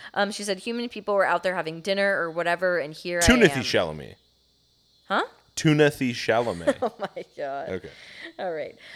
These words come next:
Speaker 1: Um, so yeah, she, she's just like, "Wow, why am I here?" Um, but then she said, "You get back into it, and it never occurred to me not to do it.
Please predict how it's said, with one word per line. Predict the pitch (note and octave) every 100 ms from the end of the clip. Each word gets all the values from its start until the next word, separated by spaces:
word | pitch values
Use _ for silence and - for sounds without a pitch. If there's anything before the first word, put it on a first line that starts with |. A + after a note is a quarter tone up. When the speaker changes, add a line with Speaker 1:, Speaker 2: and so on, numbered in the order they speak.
| -
Speaker 1:
Um, | A3 G#3 F#3 - _ _ _ _ _ -
so | - B3
yeah, | A3 F3+ C#3+
she, | - B3 G#3 -
she's | - A3 G3 G3 -
just | F3+ F3
like, | D3+ E3+
"Wow, | E3+ E3 D#3 D3+
why | D3+ D3+
am | D3
I | C#3+
here?" | D#3+ C3 D#3+ -
Um, | F#3 F3 E3 D#3 C#3 E3 _ _ _ -
but | F3+ G#3+ G3+ -
then | A3 A#3 A#3 A3+ A3
she | - G#3+
said, | G#3 F#3+ -
"You | F#3 F#3+
get | G#3+ A#3
back | C#4 C#4
into | G3 F#3+ F#3+
it, | F3+ E3+ -
and | F3
it | E3+
never | E3+ F#3
occurred | F3+ - E3+ E3
to | E3+
me | D#3
not | C#3+ D3
to | -
do | D3+ C3
it. | A#2 -